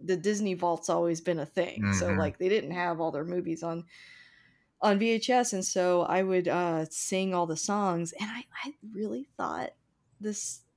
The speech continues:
Speaker 1: movie had some songs like that, unless I had another V-, like, an off-brand, where, like, if United Artists came out with their own, like,
Speaker 2: <laughs>
Speaker 1: rival <laughs> sing-along, which is possible, but, man, I just miss stuff like that.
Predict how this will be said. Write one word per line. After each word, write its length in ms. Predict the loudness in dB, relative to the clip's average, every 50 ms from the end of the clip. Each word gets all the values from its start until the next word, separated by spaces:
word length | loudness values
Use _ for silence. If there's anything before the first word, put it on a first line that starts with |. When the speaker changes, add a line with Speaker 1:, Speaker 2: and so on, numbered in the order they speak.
| _ _ _
Speaker 1:
movie 440 | -8 -6 -6 -6 -6 -6 -8 -8 -10
had 240 | -10 -10 -12 -10 -8
some 120 | -8 -8 -8
songs 560 | -8 -8 -8 -8 -8 -8 -8 -10 -12 -16 -12 _ -4
like 200 | -4 -4 -4 -4
that, 280 | -4 -2 -2 -2 0 2
unless 320 | 2 2 4 4 2 0 0
I 60 | -2
had 220 | -2 0 -2 0
another 320 | 0 0 -2 0 0 -2 -2
V-, 240 | -2 -2 -4 -4 -2
like, 160 | -2 -2 -2
an 80 | -4 -4
off-brand, 720 | -2 -2 -2 -2 -4 -6 -6 -4 -4 -4 -4 -6 -8 -8 -4 0 2 2 2 2
where, 120 | 2 2
like, 200 | 2 0 0 -2
if 140 | -4 -6 -6
United 380 | -4 -2 2 2 4 4 2 2
Artists 380 | 4 4 4 4 4 2 2 2
came 220 | 0 -2 0 -2
out 140 | -2 -2 -2
with 120 | -4 -2
their 220 | -2 -2 -2 -2 -2
own, 240 | -2 -2 -2 0
like, 300 | 0 0 0 -2 -2 -2 -2 -2 -2 -4
Speaker 2:
<laughs> 160 | -20 _ -10
Speaker 1:
rival 960 | -6 0 4 6 8 8 8 6 6 6 6 6 6 6 4 4 4 4 4 2 0 -4 -10
<laughs> 160 | -14 -14 -10
sing-along, 840 | -4 0 0 0 2 4 4 4 4 4 2 2 2 2 0 -2 -4 -10 -16 -18 -18 -18 -20 -20 _
which 280 | -8 -2 2 2 2 2
is 120 | 0 -2
possible, 540 | 0 0 0 0 0 -2 -4 -2 -2 -2 -2
but, 340 | 0 -2 -2 -2 -4 -6 -10 _ _ _ _ _ _ _ _
man, 280 | -12 -12 -10 -12 -14 -16 -20 -20 _ _ _ _ _ -8
I 40 | -6
just 180 | -4 -4 -4 -2
miss 180 | -2 -2 -2
stuff 260 | -2 -4 -4 -6 -8 -8
like 180 | -12 -14 -12
that. 200 | -14 -16 -16 -16